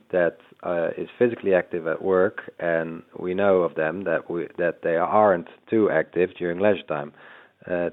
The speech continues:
these are the, the, the people from the lower socioeconomic, uh, classes, as I just mentioned. Uh, and I think this is a very important, uh, to target on, uh, in the future in, in initiatives to try to get them a more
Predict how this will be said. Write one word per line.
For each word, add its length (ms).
these 180
are 200
the, 260
the, 320
the 240
people 280
from 160
the 60
lower 380
socioeconomic, 680
uh, 200
classes, 360
as 60
I 80
just 260
mentioned. 340
Uh, 340
and 320
I 120
think 220
this 120
is 180
a 60
very 280
important, 560
uh, 240
to 180
target 440
on, 260
uh, 300
in 140
the 40
future 420
in, 400
in 220
initiatives 600
to 60
try 260
to 640
get 240
them 380
a 40
more 520